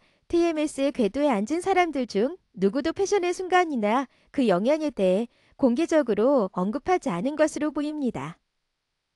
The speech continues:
진술 패션에 점점 더 많은 보상을 주고 빠른 바이러스 순간을 중요시하는 디지털 환경에서 이상한 순간 착용이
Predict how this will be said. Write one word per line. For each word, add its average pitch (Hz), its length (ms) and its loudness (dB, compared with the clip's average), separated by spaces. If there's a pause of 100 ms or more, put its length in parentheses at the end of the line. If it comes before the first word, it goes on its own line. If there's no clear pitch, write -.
(520)
진술 262 360 0
패션에 233 640 0
점점 247 420 0
더 294 120 2
많은 247 360 -2
보상을 262 360 0
주고 240 520 0 (280)
빠른 359 300 0
바이러스 294 480 2
순간을 294 540 -2
중요시하는 233 640 -2
디지털 247 480 0
환경에서 285 680 -2
이상한 320 420 0
순간 277 420 -2
착용이 302 680 -2